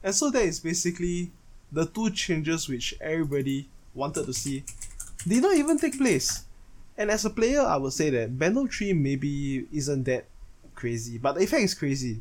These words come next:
Even though the play rate isn't that high, it is still a card which makes everybody just wanna pull their hair out.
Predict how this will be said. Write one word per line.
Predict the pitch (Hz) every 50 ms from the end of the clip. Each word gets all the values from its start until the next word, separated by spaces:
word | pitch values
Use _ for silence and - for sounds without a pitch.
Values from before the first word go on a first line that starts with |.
| -
Even | - 185 202 277
though | 285 311
the | 240 165
play | - - - 165 170 170
rate | 160 170 - - - -
isn't | 160 135 - 156 151 147 139 - - - - - - - - - - -
that | 113 127 131 131 - -
high, | - - 101 98 107 110 110 113 - - - - - - _ _ _ - -
it | - 208 214
is | 233 -
still | - - 339 269
a | 175
card | - - 214 190 185 156
which | 143 127 - - - - 156
makes | 165 160 147 -
everybody | - - 143 139 139 135 139 131
just | 139 -
wanna | - 139 123
pull | 110 - 127 131
their | 123 104
hair | 104 113 104 98 98
out. | 92 -